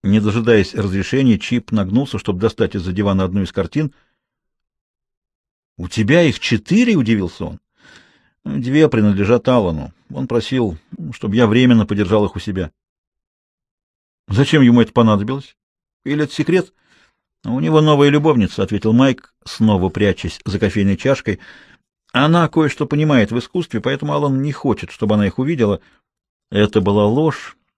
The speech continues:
но он надеялся, что Чип не станет проверять.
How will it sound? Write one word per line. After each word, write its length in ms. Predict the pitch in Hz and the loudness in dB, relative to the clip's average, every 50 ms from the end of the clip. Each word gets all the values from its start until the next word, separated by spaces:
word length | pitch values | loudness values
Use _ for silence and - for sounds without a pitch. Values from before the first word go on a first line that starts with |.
| _ _ _ _ _ _ _ _ _ _ _ _ _ _ _ _ _ _ _ _ _ _ _ _ _ _ _ - | _ _ _ _ _ _ _ _ _ _ _ _ _ _ _ _ _ _ _ _ _ _ _ _ _ _ _ -8
но 300 | 101 98 107 113 113 110 | -4 0 2 2 2 2
он 240 | - - 117 123 123 | 2 4 4 6 6
надеялся, 480 | 120 107 92 104 120 131 120 - - 107 | 4 4 2 2 2 2 0 -2 -6 -8
что 180 | - - 107 | -6 -6 -6
Чип 260 | 95 - - 120 - 117 | -4 -4 -4 -2 0 0
не 80 | 120 | -2
станет 340 | - - 127 110 90 80 - | -2 0 -2 -2 -2 -2 -4
проверять. 480 | - 95 95 101 98 85 71 - _ | -6 -4 -4 -2 -2 -4 -4 -8 _